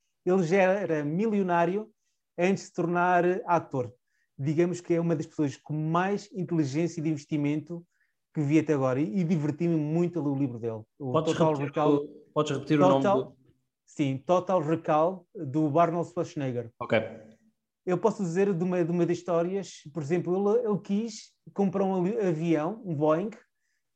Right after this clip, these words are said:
Speaker 1: para o alugar. Ou seja, mesmo antes de existir a Air Lease, o Air Caps,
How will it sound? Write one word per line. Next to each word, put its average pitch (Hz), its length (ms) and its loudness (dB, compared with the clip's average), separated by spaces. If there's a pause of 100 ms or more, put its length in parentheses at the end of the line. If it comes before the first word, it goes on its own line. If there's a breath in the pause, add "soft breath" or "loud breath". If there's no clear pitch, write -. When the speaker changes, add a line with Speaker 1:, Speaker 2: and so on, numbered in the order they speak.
Speaker 1:
para 196 180 2
o 196 80 2
alugar. 170 500 0
Ou 160 60 -6
seja, 151 420 2
mesmo 175 300 -2
antes 190 180 -8
de 175 80 -6
existir 156 560 0
a 147 240 -2
Air 156 160 2
Lease, 165 440 2
o 139 100 -2
Air 160 160 0
Caps, 175 320 -4